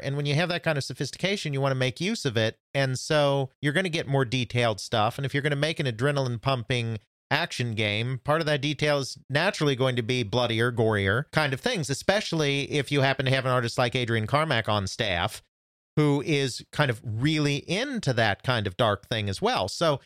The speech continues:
it's kind of this, this culmination of all of this stuff. It's, it was going to happen around then. Somebody was gonna do it around then.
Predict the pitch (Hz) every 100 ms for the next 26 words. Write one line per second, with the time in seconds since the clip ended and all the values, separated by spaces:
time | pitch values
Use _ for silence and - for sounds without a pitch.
0 | _ 175 - 226 220 160 151 147 156 -
1 | - 214 175 156 185 - 143 143 143 123
2 | 123 - 175 117 - - 143 - - -
3 | 170 151 127 127 220 220 151 131 170 165
4 | 139 127 - 127 139 127 127 117 117 120
5 | 214 240 135 120 - 120 107 123 110 104
6 | 95 90 90 85 62